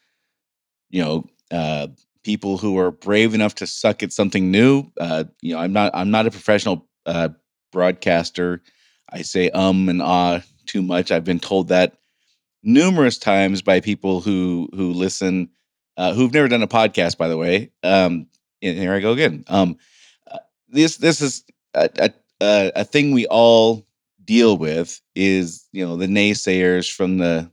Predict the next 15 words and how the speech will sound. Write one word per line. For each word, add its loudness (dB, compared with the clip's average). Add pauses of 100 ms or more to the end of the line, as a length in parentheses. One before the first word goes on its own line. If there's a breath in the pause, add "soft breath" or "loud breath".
the -6
cheap -10
sheets -6
kinda, -4 (320)
kinda -6
shouting -4
at -8
us. -6 (500 soft breath)
And 0
I 4
remember -2
this -2
very 0
specifically -4
also 4